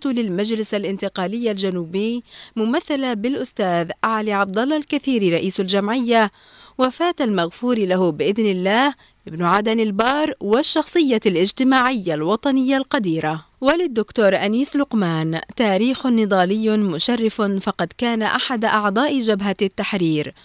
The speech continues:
وشارك في صفوفها وبالتحديد في فرقة المغاوير مع الشهيد حيدر شمشير وفيصل العلس،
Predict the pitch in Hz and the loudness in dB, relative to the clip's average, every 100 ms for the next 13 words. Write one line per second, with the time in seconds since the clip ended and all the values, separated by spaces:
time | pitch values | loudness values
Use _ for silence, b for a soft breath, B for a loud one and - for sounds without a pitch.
0 | b - - - 208 196 190 196 214 190 | b -10 -4 0 2 0 -2 -4 -2 -2
1 | 196 262 262 247 220 220 214 214 214 - | -2 -4 -2 -2 2 2 2 2 0 -2
2 | 226 240 269 285 311 254 190 185 - 185 | -2 0 2 2 2 0 0 -2 -2 -4
3 | 190 180 175 175 180 185 233 269 262 B | -2 -2 -2 2 2 2 0 -2 -4 B
4 | B B 240 302 311 277 - 202 165 160 | B B 2 2 0 -4 -2 -2 -2 -2
5 | 156 B B - 285 294 247 247 - 214 | -6 B B -6 -2 0 2 2 0 2
6 | - 196 160 - - 185 160 220 208 214 | 0 2 -2 -4 -2 -2 -2 -2 -2 -2
7 | 202 202 254 220 - - | -2 0 0 0 0 -2